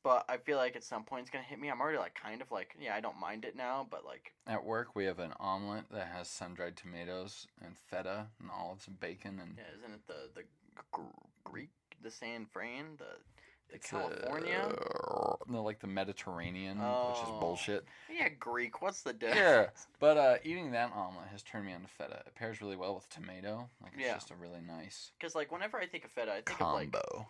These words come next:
Speaker 1: you think of, like, the cheese and crackers, but, like, you put, like, some tomato on it. It's kinda like, you know, for some reason with brie you have apple. I don't know why the, like, who the fuck thought of that. It's pretty good though.
Speaker 2: No, um, so there's this local joint, that local Italian place with the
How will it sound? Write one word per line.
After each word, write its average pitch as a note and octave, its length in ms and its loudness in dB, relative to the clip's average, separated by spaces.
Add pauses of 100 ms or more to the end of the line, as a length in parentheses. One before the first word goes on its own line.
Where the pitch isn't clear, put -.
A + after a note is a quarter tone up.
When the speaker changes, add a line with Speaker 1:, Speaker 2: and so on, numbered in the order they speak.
(280)
Speaker 1:
you A3 80 -14
think A#3 180 -10
of, F3 60 -4
like, E3 120 -2
the - 80 -6
cheese C#3+ 320 -2
and G#2+ 100 -6
crackers, A2 680 -2
but, F#2 140 -4
like, A#2 160 -8
you C#3+ 60 -18
put, D3+ 120 -8
like, A2 140 -6
some A2 140 -14
tomato A#2 520 -8
on B2+ 220 -2
it. B2 160 -12
It's A#2+ 100 -18
kinda F#3+ 160 -2
like, A#2 140 -4 (300)
you G#3+ 100 -2
know, G#3+ 200 0
for F#3+ 140 -6
some A#3+ 240 -4
reason F3 320 -4
with B2+ 260 -8
brie C3+ 280 -2
you A2 140 -4
have G2+ 180 -6 (160)
apple. D#3 500 0 (840)
I B2+ 80 4
don't G3 220 4
know C3 160 4
why A#2 320 8
the, D#3 200 2
like, B2+ 220 0
who F#3 140 -4
the D#3+ 80 -2
fuck D3+ 260 2
thought C#3+ 180 6
of C3 60 0
that. C#3+ 220 6
It's E3 120 -8
pretty B3 220 0
good C4 180 0
though. G#2 220 4 (300)
Speaker 2:
No, D#3+ 360 2
um, C3+ 540 8 (160)
so C#3 220 0
there's B2 180 0
this A#2 220 -8
local C3+ 280 4
joint, A2+ 400 -2 (100)
that A2 140 0
local A2 340 -2
Italian G2+ 360 -6
place A2 260 -4
with G#2 100 -12
the F#2 140 -4